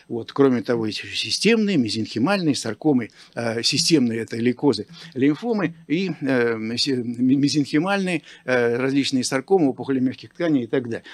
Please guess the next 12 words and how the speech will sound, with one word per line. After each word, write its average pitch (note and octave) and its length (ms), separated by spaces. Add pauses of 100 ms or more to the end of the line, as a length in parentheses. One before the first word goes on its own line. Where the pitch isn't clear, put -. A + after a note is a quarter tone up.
Но D#3+ 120
мы A#3+ 120
все A#3+ 220
это D3+ 180
называем C#3+ 500
раком. A#2 320 (220)
Вот, D3 220
э, C#3 180
нет F3 300
такого E3+ 380
органа, D3 400
где, A#2+ 340